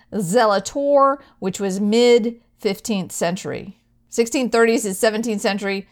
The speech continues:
fifteenth century is fourteen hundreds. Synonyms are activist,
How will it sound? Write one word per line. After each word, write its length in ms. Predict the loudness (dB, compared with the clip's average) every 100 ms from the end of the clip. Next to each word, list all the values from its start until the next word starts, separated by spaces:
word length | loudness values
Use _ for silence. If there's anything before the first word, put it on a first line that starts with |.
| _
fifteenth 440 | -2 -2 0 -4 -2
century 380 | -2 -2 -4 -2
is 280 | -2 -6
fourteen 560 | -14 -8 -6 -4 -6 -6
hundreds. 500 | -6 -8 -12 -14 -20 _ _ _ _ _
Synonyms 640 | -4 2 2 4 2 2 2
are 200 | 2 2
activist, 580 | 0 0 -2 -2 -2 -2